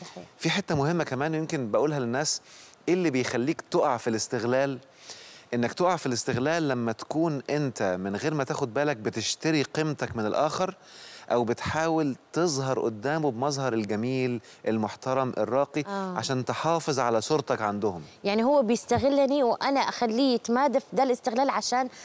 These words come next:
Speaker 1: صورتي
Speaker 2: حافظ على الصورة.
Speaker 1: وقيمتي ما تتغير.
Speaker 2: أيوة، وإن أنا ممكن أكون مضغوط فأقول: "لأ، لحسن هيقول عليا كلمة سلبية أو صورتي هتتغير قدامه." فعشان أفضل محافظ على الصورة أضغط نفسي وأجي على نفسي.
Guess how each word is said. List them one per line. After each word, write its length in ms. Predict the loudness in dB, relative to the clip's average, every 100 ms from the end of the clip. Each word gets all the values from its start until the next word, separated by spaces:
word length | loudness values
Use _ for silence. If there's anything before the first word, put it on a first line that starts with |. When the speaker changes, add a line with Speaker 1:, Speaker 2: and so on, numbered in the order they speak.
| -18
Speaker 1:
صورتي 360 | -4 2 4 4
Speaker 2:
حافظ 240 | 4 4
على 100 | 4 4
الصورة. 140 | 4 4
Speaker 1:
وقيمتي 340 | 2 2 2 0 -10 -2
ما 120 | 0
تتغير. 580 | 4 2 4 4 4 4
Speaker 2:
أيوة، 340 | 4 4 4
وإن 220 | 4 2 2
أنا 120 | 2
ممكن 220 | 2 0
أكون 240 | 0 0 0
مضغوط 380 | 0 0 0
فأقول: 280 | 2 0 2
"لأ، 100 | 0 0
لحسن 520 | -2 0 -4 -4 -8 -8
هيقول 300 | -6 -2 0
عليا 160 | 0 0
كلمة 220 | -2 -4
سلبية 440 | -2 -2 0 0
أو 280 | 0 0 -2
صورتي 380 | -2 -2 0 -2
هتتغير 380 | -2 -2 0 0
قدامه." 460 | 0 0 2 0 -4 -12 -18 -10
فعشان 400 | -2 0 0 -2 0
أفضل 400 | 0 0 0 0
محافظ 440 | 0 0 0 2 0
على 100 | 0
الصورة 500 | 0 2 2 2 -2 -14 -20 -20 _
أضغط 280 | 0 2 0 0
نفسي 360 | -2 -2 -4 -8 -16 -16 0
وأجي 160 | 2
على 140 | 4 2
نفسي. 300 | -2 -8